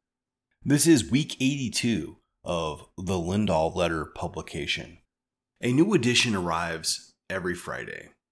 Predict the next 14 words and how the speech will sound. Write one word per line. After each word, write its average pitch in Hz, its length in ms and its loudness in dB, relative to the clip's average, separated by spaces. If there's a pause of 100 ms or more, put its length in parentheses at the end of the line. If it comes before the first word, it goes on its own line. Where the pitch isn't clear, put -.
(540)
This 131 240 2
week, 98 320 -6 (580)
the 107 120 -2
topic 117 560 -2
under 117 200 -4
consideration 107 960 -4
for - 360 -10 (260)
the 110 120 -2
Lindahl 101 540 2
Letter 82 320 -4
is 73 460 -10 (280)
M 117 140 2
L 127 180 2
algorithms. - 1000 -6